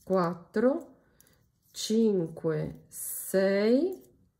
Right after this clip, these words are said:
sette, otto e nove e prendiamo in considerazione le prossime tre maglie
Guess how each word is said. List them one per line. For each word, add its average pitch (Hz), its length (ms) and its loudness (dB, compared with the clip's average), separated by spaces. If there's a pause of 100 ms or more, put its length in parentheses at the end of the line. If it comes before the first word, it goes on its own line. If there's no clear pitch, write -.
(1040)
sette, 165 1160 -2 (640)
otto 240 920 0 (380)
e 311 180 0
nove 175 480 2
e 233 140 4
prendiamo 208 520 4
in 185 140 4
considerazione 311 1120 4 (320)
le 339 220 6
prossime 277 880 2
tre 294 420 8
maglie 180 640 2